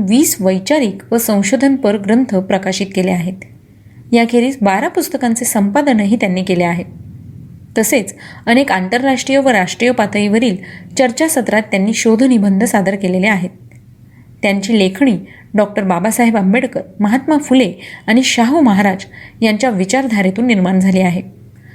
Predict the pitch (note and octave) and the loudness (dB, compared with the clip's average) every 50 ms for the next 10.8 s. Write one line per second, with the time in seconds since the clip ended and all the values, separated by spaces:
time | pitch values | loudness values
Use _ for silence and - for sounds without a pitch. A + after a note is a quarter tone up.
0 | - - - A#3 A#3+ B3+ B3 B3+ B3+ - B3+ A#3+ A3+ A#3+ B3+ C#4 C#4+ - A3+ G#3+ | -8 0 2 4 4 4 2 0 0 -2 -2 -2 0 0 0 0 0 -2 -4 -2
1 | - A3+ G#3+ A3 G#3 F#3 G3 G#3+ A#3 A#3 - C#4+ B3 B3 A#3+ A3+ A3+ A#3 A3+ A3 | -2 -4 -2 -2 -2 0 0 0 0 0 0 0 2 2 2 2 2 0 0 2
2 | A#3+ A#3 A3+ - G#3 G3 B3+ C#4+ C#4+ - F#3 G3 - - A#3 A#3 B3+ B3+ G#3 F#3 | 0 0 0 0 0 0 -2 -2 -2 -4 -4 -4 -2 2 2 4 4 4 2 0
3 | - - - - - - - - - C4+ B3 B3+ C#4+ C#4 C#4 - A3+ G#3+ G#3+ G#3+ | -4 -10 -16 -20 -20 -20 -20 -6 -4 -2 0 0 0 0 2 2 2 0 0 0
4 | - - F4+ F#4 F#4+ F4 C4 G3+ - G#3+ G#3+ A3 A3+ - - - A#3 C4+ D4 C#4+ | 2 2 4 4 4 2 2 2 0 0 0 -2 -2 -2 0 2 2 2 2 0
5 | - - G#3+ G#3 B3 D#4 D4 A#3 G#3 F#3+ F#3 F3+ F3+ G#3+ A3+ - A3 F#3+ F#3+ A3 | -2 0 0 2 2 2 2 0 0 2 0 0 -2 -4 -2 -2 -2 0 0 0
6 | G#3 - A#3 G3 F#3+ F#3+ F#3 F#3+ F#3+ F#3+ F#3+ F#3 F3+ E3+ F#3 A3+ - - _ _ | 0 0 0 2 2 0 0 0 0 0 0 0 0 -2 -6 -10 -12 -16 _ _
7 | _ - - - - - - - - - - - - - - - - - - - | _ -20 -20 -20 -20 -20 -20 -20 -20 -20 -20 -20 -20 -20 -20 -20 -20 -20 -20 -6
8 | - A3 G#3+ A3 A3 G#3+ A3+ A3+ A3 G#3+ G3+ - B3+ A#3+ C4+ C#4+ F4+ - A3 A3 | -2 0 2 2 2 2 0 0 0 0 0 0 -2 -2 -2 -4 -4 -2 -2 0
9 | A3 - A3 G3+ B3 D4 - - F4 E4+ - D4 B3+ A#3+ B3 B3 B3 C4 B3+ A#3+ | 0 0 0 -2 -2 -4 -4 -4 -4 -2 -2 -2 -2 0 -2 -2 -2 -2 -2 0
10 | G#3 G3+ F#3+ G3 G#3 C#4 D#4+ F#4 E4+ C4+ A3+ F#3 F3 F#3 F#3 | 2 2 2 2 0 0 0 0 0 0 0 0 0 0 -2